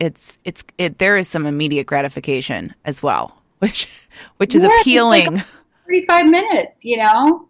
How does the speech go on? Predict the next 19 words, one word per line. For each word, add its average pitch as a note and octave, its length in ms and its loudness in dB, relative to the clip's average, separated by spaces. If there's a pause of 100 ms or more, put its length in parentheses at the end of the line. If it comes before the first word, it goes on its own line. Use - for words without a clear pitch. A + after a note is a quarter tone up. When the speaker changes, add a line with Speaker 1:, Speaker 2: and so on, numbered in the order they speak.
(220)
Speaker 2:
It's, - 80 0
Speaker 1:
Yeah. C3+ 280 0
Speaker 2:
it's D4 200 -2 (320)
efficient. C#4+ 600 -4 (380)
It's A#3 180 -4
an B3+ 80 0
efficient B3 920 -2 (220)
healing G3+ 480 -2
technique. F3+ 760 -8 (640)
Yeah, F3 280 2 (240)
you G3+ 120 -4
can G#3+ 60 0
get G#3+ 180 4
a F#3 60 2
lot G3 460 2
done F#3+ 320 0
in F3 140 -10
forty-five E3+ 420 -8
minutes. D#3+ 340 -2